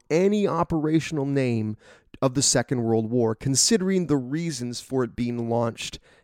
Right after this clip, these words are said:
in the first place. Nonetheless, starting on April twenty-ninth, British and American bombers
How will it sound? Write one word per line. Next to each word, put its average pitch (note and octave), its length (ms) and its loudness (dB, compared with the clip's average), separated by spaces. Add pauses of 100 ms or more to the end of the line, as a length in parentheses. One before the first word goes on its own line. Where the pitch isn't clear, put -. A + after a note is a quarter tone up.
(120)
in A#2+ 160 2
the G#2 80 -2
first - 500 -2
place. - 520 -16 (1080)
Nonetheless, G3+ 720 4 (200)
starting D3 500 2
on A2 80 0
April D#3 240 0
twenty-ninth, E3+ 760 -2
British C#3+ 540 4
and A2 100 -6
American D3+ 600 0
bombers - 560 -6